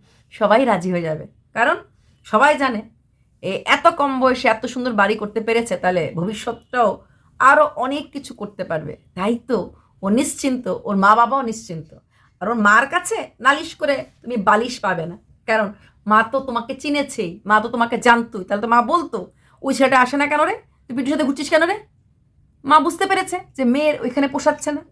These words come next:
তাই মেয়ের সাথী মা দেবে। তুমি কি করে ভাবলে একটা মা তার মেয়ের সাথ না দিয়ে তোমার সাথ দেবে অমিত কুমার? <laughs>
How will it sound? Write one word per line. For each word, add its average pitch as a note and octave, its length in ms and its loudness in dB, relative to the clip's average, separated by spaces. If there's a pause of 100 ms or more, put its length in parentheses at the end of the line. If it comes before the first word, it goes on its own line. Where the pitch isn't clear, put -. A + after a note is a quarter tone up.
(480)
তাই C4+ 240 0 (120)
মেয়ের B3+ 240 2
সাথী C4+ 360 -2
মা D4 160 6
দেবে। D4+ 220 -4 (380)
তুমি G3+ 120 -8
কি C#4+ 140 -6
করে F4+ 220 2
ভাবলে C#4 460 2 (320)
একটা - 220 -4
মা G#3 400 2 (300)
তার G3 140 -6
মেয়ের A#3+ 400 -2 (300)
সাথ C4 440 2
না B3 160 -2
দিয়ে A3 380 -4 (240)
তোমার G#3 220 -6
সাথ C4 240 -6
দেবে C4 240 -2
অমিত C#4 320 -2
কুমার? C#4 220 0 (380)
<laughs> D3+ 380 -8